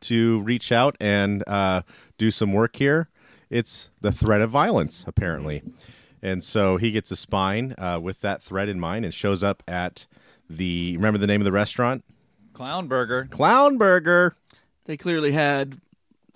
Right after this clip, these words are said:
Speaker 3: I don't know, this, <laughs> this set is part of the sound studio somewhere. The sound stage just had this extra remnant from a previous episode of something.
Speaker 2: It really makes me wonder, why has no one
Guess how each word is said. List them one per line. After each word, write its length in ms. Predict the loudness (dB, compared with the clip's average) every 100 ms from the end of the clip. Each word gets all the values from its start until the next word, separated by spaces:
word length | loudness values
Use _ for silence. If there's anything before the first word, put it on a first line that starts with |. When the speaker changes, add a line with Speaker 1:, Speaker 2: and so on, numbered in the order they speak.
| _
Speaker 3:
I 120 | 0
don't 140 | 0 0
know, 240 | 0 -2
this, 540 | 0 0 0 -4 -6 -12 -20 -20
<laughs> 300 | -12 -6 -6
this 180 | -2 -2
set 300 | 0 2 2
is 100 | 0
part 260 | 0 2 0
of 80 |
the 100 | -2
sound 320 | -2 0 0 0
studio 340 | -2 0 -2
somewhere. 500 | -2 -4 -2 -2 -2 -4 -12 -10 -8
The 60 | -4
sound 300 | -2 -2 -2
stage 300 | 0 0 0
just 140 | -6
had 220 | -2 -2
this 200 | -2 -6 -6
extra 560 | -6 -4 -2 0 0 -6 -20 -20 _
remnant 500 | -4 2 2 2 -4
from 160 | -4 -8
a 60 | -4
previous 560 | 0 2 2 0 -2
episode 400 | -6 -10 -10 -8
of 80 | -8
something. 500 | -6 -6 -6 -10 -10
Speaker 2:
It 140 | -10 -10 -6
really 320 | -4 -2 -2
makes 260 | -4 -6
me 120 | -8 -6
wonder, 560 | -4 -4 -6 -8 -12 _ _ _ _
why 400 | -14 -4 -2 0
has 340 | -2 -2 -4 -4
no 200 | -2 -2
one 500 | -2 -4 -6 -10